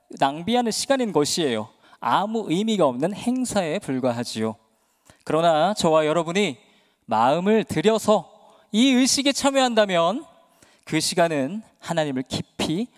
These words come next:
경험하는 시간이 될 수밖에 없는 것이죠. 성찬 의식을 통해서 나를 향한 예수님의 사랑, 예수님의 희생을 깊이 깨달을 수 있고요.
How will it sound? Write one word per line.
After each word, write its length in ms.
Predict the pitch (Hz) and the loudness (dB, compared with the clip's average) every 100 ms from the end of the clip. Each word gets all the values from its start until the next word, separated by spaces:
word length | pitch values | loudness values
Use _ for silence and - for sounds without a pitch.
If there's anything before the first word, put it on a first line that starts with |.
| _ _ _ | _ _ _
경험하는 460 | - 113 120 113 107 | -8 -6 -4 -4 -6
시간이 480 | - - 117 110 185 _ _ - | -8 -6 -6 -8 -12 _ _ -6
될 220 | 135 170 | 0 0
수밖에 380 | 233 294 254 269 | 0 2 2 0
없는 200 | 196 202 | -4 -2
것이죠. 360 | 180 - 147 139 _ _ _ _ _ | -2 -2 -4 -6 _ _ _ _ _
성찬 540 | - 185 190 - 208 165 | -4 -4 -4 0 0 2
의식을 340 | 165 185 185 | -2 0 -2
통해서 540 | 208 208 196 196 156 - - _ _ _ | 0 -2 0 0 0 -4 -20 _ _ _
나를 400 | - 139 165 226 | 0 2 4 2
향한 280 | 233 233 240 | 2 2 0
예수님의 440 | 180 202 240 233 220 | 0 -2 0 2 2
사랑, 340 | 196 175 143 - _ _ _ - | 2 0 -2 -14 _ _ _ -8
예수님의 360 | - 139 135 | -6 -4 -2
희생을 480 | 131 - 208 180 190 - | -2 -2 -2 -2 -4 -6
깊이 320 | 160 - 175 | -6 -2 0
깨달을 340 | 175 180 170 | 2 2 0
수 160 | 160 139 | 0 -4
있고요. 560 | 123 135 117 117 190 | 0 2 2 0 -6